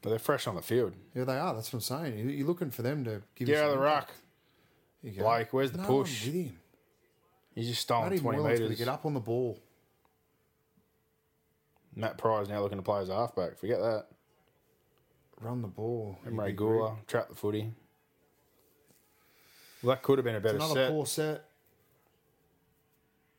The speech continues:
Speaker 2: They're gonna have to go away from that eventually. Like, that, that'll work for the next few minutes.
Speaker 1: Oh, Wade,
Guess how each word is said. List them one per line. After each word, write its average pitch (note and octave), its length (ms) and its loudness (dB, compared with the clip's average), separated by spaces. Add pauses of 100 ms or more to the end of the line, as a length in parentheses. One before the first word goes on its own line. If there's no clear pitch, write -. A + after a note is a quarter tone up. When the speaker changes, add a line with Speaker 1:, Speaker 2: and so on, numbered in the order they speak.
(1500)
Speaker 2:
They're A#2+ 140 -2
gonna C3+ 120 2
have C3 100 -2
to A2 60 -10
go A#2 180 2
away A2 200 2
from A2+ 140 -10
that G#2 120 -2
eventually. G#2+ 500 -4
Like, A2+ 180 -2
that, A#2+ 220 -6
that'll A#2+ 180 0
work A#2 240 -2
for A#2 120 -6
the A2+ 80 -2
next A#2 220 -4
few A#2 160 -4
minutes. C3+ 420 -6
Speaker 1:
Oh, F#2 200 0
Wade, G2 320 2